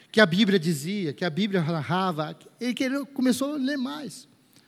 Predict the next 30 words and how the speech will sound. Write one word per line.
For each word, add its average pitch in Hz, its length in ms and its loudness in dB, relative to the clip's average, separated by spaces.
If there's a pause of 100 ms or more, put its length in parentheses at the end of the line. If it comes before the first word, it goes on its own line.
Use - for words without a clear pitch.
(320)
E 247 100 4
um 277 100 6
dia 269 300 6
ele 277 160 6
leu 277 220 8
justamente 311 680 8
esse - 120 2
versículo, 190 560 4 (880)
que 254 120 4
os - 60 4
sinais 269 480 6
se 277 100 -2
seguiriam, 285 680 4
que - 240 -4
coisas 302 340 0
maiores 294 720 6
ele 320 200 2
iria 311 380 6
fazer. 277 580 2 (600)
E 262 120 10
ele 381 160 10
acreditou 349 600 8
nessa 339 260 6
verdade 285 560 4
piamente. 240 880 4 (1400)
E 277 100 10
ao 349 160 12
acreditar 247 480 4
nessa 220 260 2
verdade, 170 800 4